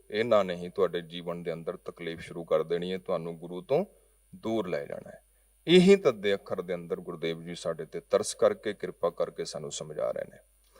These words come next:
ਮਹਾਰਾਜ ਕਿਰਪਾ ਕਰਨ, ਬਖਸ਼ਿਸ਼ ਕਰਨ, ਗੁਰੂ ਕੀ ਪਵਿੱਤਰ ਬਾਣੀ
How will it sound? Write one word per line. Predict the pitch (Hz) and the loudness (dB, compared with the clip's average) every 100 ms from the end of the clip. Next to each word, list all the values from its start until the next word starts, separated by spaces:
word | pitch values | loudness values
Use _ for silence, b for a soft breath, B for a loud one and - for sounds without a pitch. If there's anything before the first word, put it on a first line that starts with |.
| b | b
ਮਹਾਰਾਜ | 98 110 135 147 135 | 10 12 12 12 12
ਕਿਰਪਾ | 143 127 - 135 | -2 4 8 8
ਕਰਨ, | - 135 135 | 8 4 4
ਬਖਸ਼ਿਸ਼ | 117 110 110 - 165 - | 8 8 8 2 0 0
ਕਰਨ, | 131 117 | 0 -2
ਗੁਰੂ | 110 110 113 | -4 -8 -8
ਕੀ | - | -10
ਪਵਿੱਤਰ | 101 98 - 95 | -8 -6 -2 -2
ਬਾਣੀ | 87 90 98 127 | 4 4 4 -2